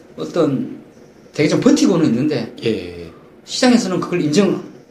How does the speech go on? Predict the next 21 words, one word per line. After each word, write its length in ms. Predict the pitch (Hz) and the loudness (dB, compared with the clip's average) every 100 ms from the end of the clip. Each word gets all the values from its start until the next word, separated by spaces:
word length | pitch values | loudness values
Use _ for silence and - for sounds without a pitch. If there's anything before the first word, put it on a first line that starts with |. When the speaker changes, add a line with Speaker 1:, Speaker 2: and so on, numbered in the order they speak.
| - | -12
Speaker 1:
안 180 | - 160 | 0 4
해주는 260 | 185 240 | 6 6
분위기. 280 | 190 165 123 | 6 2 0
Speaker 2:
음, 160 | 117 110 - | -4 -8 -10
음. 640 | 107 120 117 101 104 101 - - - - - - | -8 -6 -8 -12 -16 -16 -18 -20 -18 -18 -18 -20
Speaker 1:
특히 280 | - - 196 | -16 -8 -6
지금 380 | 185 170 151 - - | -4 -4 -6 -10 -2
돈줄이 360 | 202 254 330 | 4 6 6
너무 160 | 226 180 | 4 4
막힌 280 | - - 151 | 0 -2 -2
것 120 | 120 | -2
같습니다. 380 | 98 113 120 - | 0 0 0 -2
Speaker 2:
예, 60 | |
예, 100 | 92 | -4
예. 40 | 90 | -8
Speaker 1:
가장 320 | 98 - 214 | -6 0 0
큰 180 | - 247 | 2 6
문제가 580 | 262 262 185 147 120 117 | 6 6 4 2 -2 -4
돈줄 340 | 156 175 175 | 0 0 0
막혀 260 | 175 113 135 | -2 -2 -2
있고 480 | 123 - 123 113 | -2 -2 -4 -4